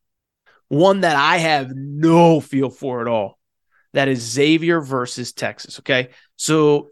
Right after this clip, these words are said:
Texas is the two seed in this region, Xavier the three. Texas is a four-point favorite in the Betfred Sportsbook. And what's interesting about this game is a few things. One,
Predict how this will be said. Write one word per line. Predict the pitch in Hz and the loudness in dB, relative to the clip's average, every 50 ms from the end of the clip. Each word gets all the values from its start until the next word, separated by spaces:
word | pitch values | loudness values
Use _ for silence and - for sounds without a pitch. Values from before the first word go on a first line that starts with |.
| _ _ | _ _
Texas | - - 202 208 - - 202 208 - - - | -4 -2 -2 -2 -2 -4 -6 -6 -6 -8 -4
is | 220 190 170 147 147 | -2 -2 -2 -2 -4
the | 156 151 131 | -8 -10 -10
two | - - 202 214 196 | -6 -6 -4 -4 -4
seed | - - 208 196 185 | -4 -4 -2 -2 0
in | 185 180 | 0 0
this | 180 175 - - | -2 -4 -4 -4
region, | 151 151 147 143 127 139 139 135 131 135 _ _ _ - - | -4 -4 -4 -4 -4 -4 -6 -6 -6 -10 _ _ _ -16 -12
Xavier | 117 123 156 160 180 185 175 208 202 | -4 0 0 0 0 0 2 0 2
the | 190 202 196 | 2 0 -2
three. | - 139 135 131 117 127 - _ _ _ _ _ - - _ _ _ _ _ | -4 -6 -8 -8 -8 -10 -14 _ _ _ _ _ -20 -20 _ _ _ _ _
Texas | - - 190 190 - 190 170 | 0 0 0 0 0 -4 -4
is | 190 190 156 | -4 0 0
a | 170 160 147 | 0 0 0
four-point | 151 - _ 190 190 196 220 214 - - 214 214 214 202 - | -2 -2 _ 4 6 6 6 4 2 -2 -2 -2 -2 -4 -6
favorite | _ - 196 180 175 156 160 175 170 170 _ _ _ | _ -2 0 0 0 0 -2 -4 -6 -6 _ _ _
in | 220 214 226 226 226 | 0 0 0 0 -2
the | 226 233 | -2 0
Betfred | 196 208 196 - - - 180 165 151 131 | 0 0 0 -2 -2 -2 -2 -2 0 -4
Sportsbook. | - - - - 214 220 214 208 - - 185 214 214 214 214 - - _ _ _ _ _ _ _ _ _ _ _ _ _ | -8 -8 -2 2 2 2 2 0 -6 -6 -2 -2 -2 -2 -4 -10 -20 _ _ _ _ _ _ _ _ _ _ _ _ _
And | - 175 | -8 -6
what's | 190 196 - | -6 -4 -4
interesting | 269 311 285 - 285 226 | -6 -6 -6 -6 -6 -4
about | 202 196 175 - | 0 0 0 0
this | - 160 - | -2 -6 -4
game | - 160 147 139 | -2 -2 -2 -2
is | 131 117 | -2 -6
a | 117 | -8
few | - - 113 | -12 -14 -14
things. | - - - - - - | -14 -14 -16 -16 -14 -6
One, | - 156 190 226 233 233 220 | 0 2 4 4 4 2 -4